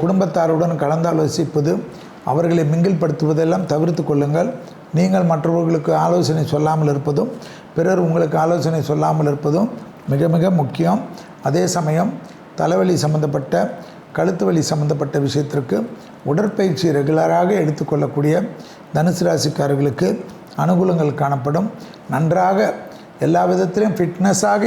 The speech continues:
இருக்கக்கூடிய ராசிகளில் தனுசு வரும். குருவின் ராசிக்காரர்கள்,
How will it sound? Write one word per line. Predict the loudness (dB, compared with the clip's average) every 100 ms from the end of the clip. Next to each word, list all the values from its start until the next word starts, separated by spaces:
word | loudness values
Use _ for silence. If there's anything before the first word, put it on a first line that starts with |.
| 0
இருக்கக்கூடிய | 0 -2 0 0 2
ராசிகளில் | 2 0 0 2 0 -2 -8 -18 -12 -2
தனுசு | 2 2 2 0
வரும். | 2 0 -2 -8 -18 -20 -4
குருவின் | 0 2 2 2 2
ராசிக்காரர்கள், | 0 -2 -2 0 0 0